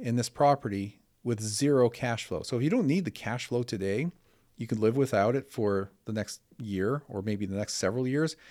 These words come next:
because your strategy is to grow your portfolio and have as much property as possible. And those properties, plural, are appreciating and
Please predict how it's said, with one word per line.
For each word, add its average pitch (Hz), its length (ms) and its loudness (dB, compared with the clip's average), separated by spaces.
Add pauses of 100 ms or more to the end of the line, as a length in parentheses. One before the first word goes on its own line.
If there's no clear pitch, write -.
(380)
because 110 400 -2
your 117 140 -2
strategy 110 580 0
is 95 100 -4
to 104 100 -8
grow 104 220 0
your 104 140 0
portfolio 113 760 0 (140)
and 107 160 0
have 110 180 2
as 104 120 -4
much 110 200 -2
property 107 420 2
as 87 100 -6
possible. 143 640 2 (120)
And 117 160 4
those 107 160 2
properties, 123 1000 -2 (200)
plural, 120 520 2 (560)
are 113 160 2
appreciating 107 840 0 (120)
and 113 380 2